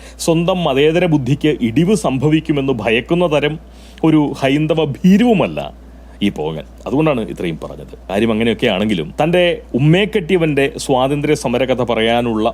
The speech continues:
അൻവറിയന്റെ അവകാശത്തെ പോങ്ങൻ മാനിക്കും എന്നുള്ള കാര്യം ഒരിക്കൽ കൂടി പോങ്ങൻ പറയുകയാണ്. എന്ന് കരുതി ഉമ്മയെ കെട്ടിയവനെ വാഴ്ത്താൻ വേണ്ടി പെറ്റുമ്മയ്ക്ക് മാനക്കേട് വരുത്തുന്ന വർത്തമാനം പറയാൻ പാടില്ല അൻവറിയ.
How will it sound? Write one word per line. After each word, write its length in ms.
അൻവറിയന്റെ 640
അവകാശത്തെ 640
പോങ്ങൻ 380
മാനിക്കും 680
എന്നുള്ള 260
കാര്യം 360
ഒരിക്കൽ 220
കൂടി 220
പോങ്ങൻ 300
പറയുകയാണ്. 540
എന്ന് 160
കരുതി 180
ഉമ്മയെ 280
കെട്ടിയവനെ 420
വാഴ്ത്താൻ 480
വേണ്ടി 220
പെറ്റുമ്മയ്ക്ക് 540
മാനക്കേട് 600
വരുത്തുന്ന 400
വർത്തമാനം 640
പറയാൻ 360
പാടില്ല 300
അൻവറിയ. 460